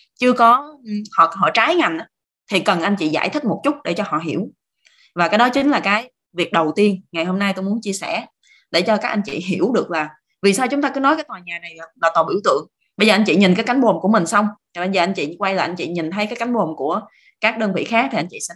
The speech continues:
thấy nó khác hẳn. Nó chỉ là một cái khối, khối đế, khối đế, ờ, vuông, vuông vức, hình, hình vuông, hình chữ nhật đặt trên đất liền. Và sau đó thì cái kết cấu là, gọi là, là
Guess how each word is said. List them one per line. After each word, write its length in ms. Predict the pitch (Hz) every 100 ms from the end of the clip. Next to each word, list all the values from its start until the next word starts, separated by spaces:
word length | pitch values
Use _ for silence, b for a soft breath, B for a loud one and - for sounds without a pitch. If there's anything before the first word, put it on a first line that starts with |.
| 214
thấy 100 | 240
nó 80 | 247
khác 120 | 247
hẳn. 240 | 247 - 247 _ _ B B B B
Nó 140 | 196 233
chỉ 80 | 220
là 140 | 208 165
một 120 | -
cái 120 | 196
khối, 480 | 208 240 226 311 339 _ -
khối 160 | 226
đế, 380 | 220 233 294 330 - _
khối 180 | - 220
đế, 320 | 214 240 269 294
ờ, 340 | 196 175 160 156 160 _ _
vuông, 440 | 185 214 208 190
vuông 180 | 190 208
vức, 120 | 208 247
hình, 160 | 185 160 185
hình 160 | 170
vuông, 240 | 180 220 214
hình 140 | 175
chữ 120 | 151
nhật 240 | 196 190 - _ _ -
đặt 240 | 180 - 208
trên 220 | 202 196 196 -
đất 200 | 233 240
liền. 340 | 202 165 147 b b b -
Và 180 | 170
sau 140 | 165 196
đó 240 | 190 247 254
thì 60 | 165 -
cái 120 | 208
kết 220 | 214 254 269
cấu 340 | 240 247 339 - _
là, 380 | 180 160 147 147 b b b
gọi 200 | - 160
là, 320 | 175 160 156 151
là 240 | 147 147